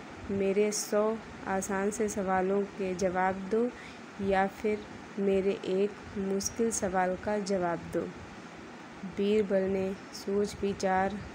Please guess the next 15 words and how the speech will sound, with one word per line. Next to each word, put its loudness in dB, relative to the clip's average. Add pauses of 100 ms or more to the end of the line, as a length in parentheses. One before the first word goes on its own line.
(140)
करने 2
के -2
बाद 2 (140)
कहा -2 (1080)
कि 0 (640)
"मैं 4
आपके 2 (460)
एक 4
मुश्किल 2
सवाल 2
का 2 (520)
जवाब 2
देना -2
चाहता -2
हूँ।" -2